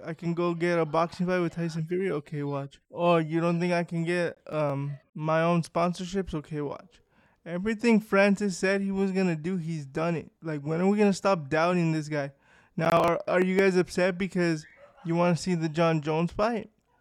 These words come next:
Dude, I wanna see the Jon Jones fight. But E S P N can step in. Like, I'm glad other people are saying it.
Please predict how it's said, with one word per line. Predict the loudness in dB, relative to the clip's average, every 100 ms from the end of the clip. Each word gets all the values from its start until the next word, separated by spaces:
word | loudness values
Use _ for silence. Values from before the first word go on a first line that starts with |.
| _ -20 -2
Dude, | 2 2 -2 -4
I | 2 6 8 6
wanna | 4 4 2
see | -2 -4
the | -2
Jon | 0 2 0
Jones | -2 -2 -4
fight. | -4 -6 -8 _ -20 -20 -20 _ -2
But | 0
E | 2 4
S | 4
P | 2 0 2
N | 0
can | 0 0 -2
step | -2 -4 -4 -2
in. | -2 -2
Like, | -4 -4
I'm | 0 2
glad | 4 6 6
other | 8 6
people | 4 -2 0 0
are |
saying | 0 0 2
it. | 0